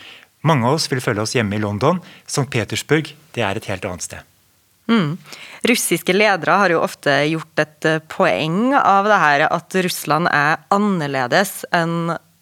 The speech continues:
Speaker 2: oss i Vesten. Eh, hva er det de spiller på av annerledeshet,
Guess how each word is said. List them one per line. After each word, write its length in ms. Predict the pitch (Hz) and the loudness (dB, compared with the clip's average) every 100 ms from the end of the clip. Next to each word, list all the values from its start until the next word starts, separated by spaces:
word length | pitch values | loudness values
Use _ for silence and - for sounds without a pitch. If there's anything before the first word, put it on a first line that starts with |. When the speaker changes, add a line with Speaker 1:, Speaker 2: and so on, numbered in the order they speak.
| - - | -10 -8
Speaker 2:
oss 400 | - - - - | -6 -8 -10 -4
i 140 | 165 | -2
Vesten. 640 | 156 - - - 160 165 - - - - - - | -2 -4 -14 -8 -4 -2 -4 -18 -20 -20 -10 0
Eh, 480 | 180 180 185 185 - | 2 2 2 0 -4
hva 280 | - 202 262 | -2 2 2
er 40 | |
det 140 | 175 175 | 2 0
de 120 | 226 | -2
spiller 560 | - - - 269 247 151 | -6 -14 -6 -4 -2 -2
på 100 | 170 196 | 0 0
av 80 | - | 0
annerledeshet, 600 | 226 147 131 165 185 | -2 -2 0 0 0